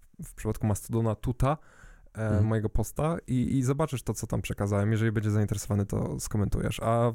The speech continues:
Speaker 1: no, w przypadku na Facebooku, nawet jeżeli ktoś jest z moich znajomych, nie mam czystej pewności do tego, że opublikowany post trafi do wszystkich osób. Zwłaszcza, że jak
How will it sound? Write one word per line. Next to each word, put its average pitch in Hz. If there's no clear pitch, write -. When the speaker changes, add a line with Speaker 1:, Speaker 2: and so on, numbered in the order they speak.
Speaker 1:
no, 131
w 127
przypadku -
na 139
Facebooku, 139
nawet 147
jeżeli 143
ktoś 139
jest 135
z 127
moich 135
znajomych, 123
nie 127
mam 131
czystej 117
pewności 110
do 113
tego, 110
że 110
opublikowany 113
post -
trafi 117
do 107
wszystkich -
osób. 117
Zwłaszcza, 127
że 165
jak 131